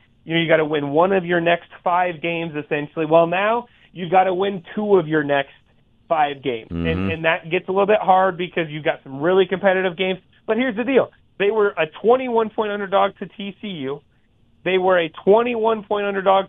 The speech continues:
Speaker 1: to, to U S C, almost came back and won that game. They were a twelve and a half point favorite over Stanford, lost that game. So C U has been one of, if, if anything, they've been,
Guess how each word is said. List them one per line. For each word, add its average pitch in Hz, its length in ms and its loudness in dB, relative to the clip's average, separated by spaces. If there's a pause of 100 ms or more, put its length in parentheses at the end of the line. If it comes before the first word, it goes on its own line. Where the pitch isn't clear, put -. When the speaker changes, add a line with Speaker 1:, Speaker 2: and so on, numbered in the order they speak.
Speaker 1:
to, 170 240 -2
to 175 140 -10
U 190 180 -2
S 180 160 -2
C, 190 180 -6
almost 214 520 2
came 185 180 -4
back 180 240 2
and 156 160 -2
won 175 200 2
that 139 200 -2
game. 139 300 -6 (520)
They 180 140 -2
were 185 160 2
a 165 100 0
twelve 220 280 4
and 190 100 -2
a 156 40 -4
half 262 300 -4 (120)
point 185 260 -8
favorite 170 320 -2
over 147 140 -2
Stanford, 190 440 -2
lost 233 360 0
that 151 180 -6
game. 151 220 -6
So 180 140 -2 (320)
C 254 60 -8
U 262 200 -2
has 214 80 0
been 185 220 -2
one 233 220 4
of, 190 200 -2
if, 175 120 -4
if 185 120 -2
anything, 240 400 0
they've 180 240 -2
been, 185 260 0